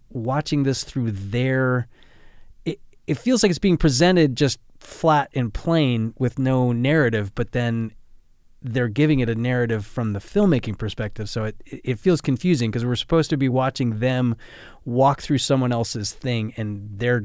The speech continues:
just kinda making fun of it, but then the film is joining in with that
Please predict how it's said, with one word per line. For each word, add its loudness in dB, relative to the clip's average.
just -6
kinda -2
making -2
fun -2
of 0
it, -6
but -8
then -2
the -4
film 2
is -2
joining -2
in 4
with -2
that -8